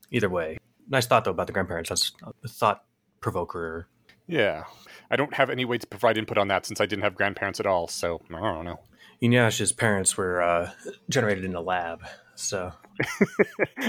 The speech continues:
Speaker 2: No, my grandparents were across the ocean in a different country,
Speaker 1: Oh.
Speaker 2: and I never
Speaker 1: Yeah.
Speaker 2: Yeah, yeah.
Speaker 1: Oh, yeah, I knew that, but you were explaining for the people that, yeah, that makes sense.
Speaker 2: Yes.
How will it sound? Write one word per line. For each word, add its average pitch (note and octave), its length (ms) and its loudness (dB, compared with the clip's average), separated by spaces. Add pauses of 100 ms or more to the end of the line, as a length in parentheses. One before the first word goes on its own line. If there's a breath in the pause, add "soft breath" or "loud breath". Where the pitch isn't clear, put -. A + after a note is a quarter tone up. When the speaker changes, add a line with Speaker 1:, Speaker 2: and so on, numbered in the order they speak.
Speaker 2:
No, D#3 380 6
my A#2 200 -2
grandparents C3 640 4
were A#2+ 320 6 (240 loud breath)
across B2+ 360 6
the B2+ 140 4
ocean A2 320 4
in G#2 100 0
a G2+ 220 2
different G#2+ 340 -4
country, A2 380 4
Speaker 1:
Oh. - 20 -2
Speaker 2:
and F2+ 140 -6
I F#2 80 6
never F#2+ 360 2 (100)
Speaker 1:
Yeah. F#2 160 2 (680 loud breath)
Speaker 2:
Yeah, - 160 0 (180)
yeah. - 80 -16 (100)
Speaker 1:
Oh, D#3+ 120 8
yeah, A#2+ 340 4
I D#3 60 6
knew C3 100 0
that, F#2 160 0
but G2+ 180 -2
you G#2+ 140 -2
were F#2+ 40 2
explaining F#2+ 320 -2
for - 80 -10
the - 100 -10
people G#2 260 -2
that, F#2 300 -2
yeah, - 220 0
that D#3+ 120 4
makes F#2 140 -2
sense. - 280 -10 (460 soft breath)
Speaker 2:
Yes. G#2 240 6